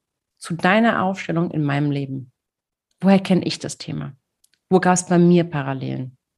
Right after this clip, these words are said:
Also, und wenn's da ein, zwei Sätze sind, zum Beispiel, ja, ich bin auch mit meinem Vater aufgewachsen, der ja keine Emotionen zeigen kann. Oder ich kenne das Gefühl, dass ich vor lauter Versagensangst, äh, prokrastiniere und langsam mache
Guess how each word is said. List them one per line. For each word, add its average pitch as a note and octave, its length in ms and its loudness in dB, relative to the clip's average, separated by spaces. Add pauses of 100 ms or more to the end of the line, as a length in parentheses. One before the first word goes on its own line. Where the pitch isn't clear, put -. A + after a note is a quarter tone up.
(280)
Also, D#3+ 180 0
und F3 100 2
wenn's F#3+ 160 2
da F#3+ 100 2
ein, F#3+ 200 2
zwei F3+ 200 0
Sätze E3 260 -4
sind, C#3 200 -8
zum D#3 160 -8
Beispiel, D#3 260 -8
ja, E3 400 -4
ich - 160 -12
bin - 120 -4
auch - 60 0
mit F3+ 60 0
meinem D#3 140 0
Vater D3+ 240 -4
aufgewachsen, C#3+ 600 -6
der C#3+ 180 -6
ja C#3+ 100 -6
keine C#3+ 220 -6
Emotionen C#3+ 400 -6
zeigen - 280 -8
kann. D3 240 -10 (800)
Oder E3 120 4
ich E3+ 120 0
kenne G3 160 2
das F#3+ 180 0
Gefühl, E3+ 420 0
dass E3 160 -2
ich D#3+ 140 -6
vor D#3+ 120 -2
lauter D#3 240 2
Versagensangst, D#3+ 1000 -2
äh, D3 160 -2
prokrastiniere D#3 760 0
und D3+ 140 -2
langsam D3+ 400 -2
mache C#3+ 280 -4